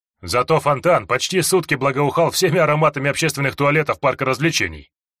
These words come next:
пока его зубными щётками не отдраили проштрафившиеся гренадёры.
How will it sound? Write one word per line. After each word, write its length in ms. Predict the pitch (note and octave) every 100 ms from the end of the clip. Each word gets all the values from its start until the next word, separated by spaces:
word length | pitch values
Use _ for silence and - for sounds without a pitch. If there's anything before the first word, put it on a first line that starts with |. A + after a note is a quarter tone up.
| _ -
пока 320 | G2 B2 C#3+
его 180 | D3+ C#3
зубными 340 | D3 E3 D3+
щётками 400 | - F3 - G#2
не 120 | A2+
отдраили 400 | B2 C3 D3 B2
проштрафившиеся 760 | A#2 B2+ D3 A2+ B2+ - A#2 A#2+
гренадёры. 560 | B2 C#3 G#2 D#2+ C#2+